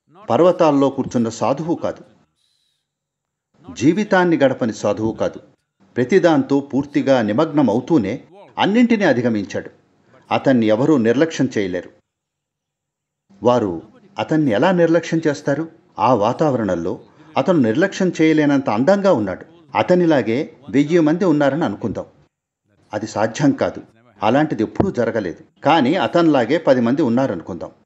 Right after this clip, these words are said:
అప్పుడు అతను నిర్లక్ష్యం చేసేవారు. ఒకే ఒక్కడు కనుక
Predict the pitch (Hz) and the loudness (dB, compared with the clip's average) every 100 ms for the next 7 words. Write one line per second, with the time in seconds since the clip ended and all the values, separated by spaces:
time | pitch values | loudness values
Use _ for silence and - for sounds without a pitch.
0 | _ _ - 170 - 139 90 - 202 165 | _ _ -4 -2 0 -2 -2 -4 -2 0
1 | 151 214 - 196 123 107 98 90 - _ | 0 -2 -4 -4 -4 -6 -8 -10 -12 _
2 | _ _ _ _ _ _ _ _ _ _ | _ _ _ _ _ _ _ _ _ _
3 | _ _ _ - 120 196 208 127 - 104 | _ _ _ -4 0 2 2 2 -4 -6
4 | 101 104 113 | -4 -4 -4